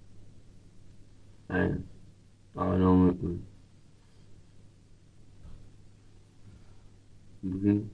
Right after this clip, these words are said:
güzeldi. Üçlü çiğ köfte hiç zorlamadan,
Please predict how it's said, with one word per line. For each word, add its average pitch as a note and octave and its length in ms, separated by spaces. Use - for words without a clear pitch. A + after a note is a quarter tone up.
güzeldi. F#2+ 560
Üçlü G2+ 360
çiğ - 160
köfte F2+ 440
hiç F#2+ 140
zorlamadan, F#2+ 800